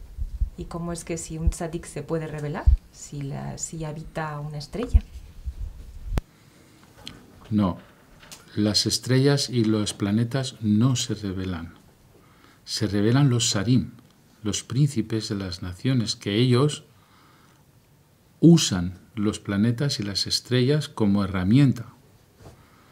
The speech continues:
Speaker 2: Entonces, de alguna manera, las estrellas, los planetas son seres inteligentes secuestrados por los sarim, por los príncipes. Entonces,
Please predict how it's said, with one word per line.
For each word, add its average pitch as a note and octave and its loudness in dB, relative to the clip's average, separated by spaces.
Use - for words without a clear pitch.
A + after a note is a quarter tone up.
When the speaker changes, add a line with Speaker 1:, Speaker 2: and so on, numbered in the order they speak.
Speaker 2:
Entonces, G#2 -2
de G#2 2
alguna A2+ 4
manera, C3+ 6
las A#2 0
estrellas, B2 2
los A#2 -2
planetas A#2+ 0
son B2 0
seres B2 -2
inteligentes A2+ -2
secuestrados B2 -2
por A2 -6
los G2+ -4
sarim, A2+ -2
por - -10
los G2 -10
príncipes. - -2
Entonces, - -12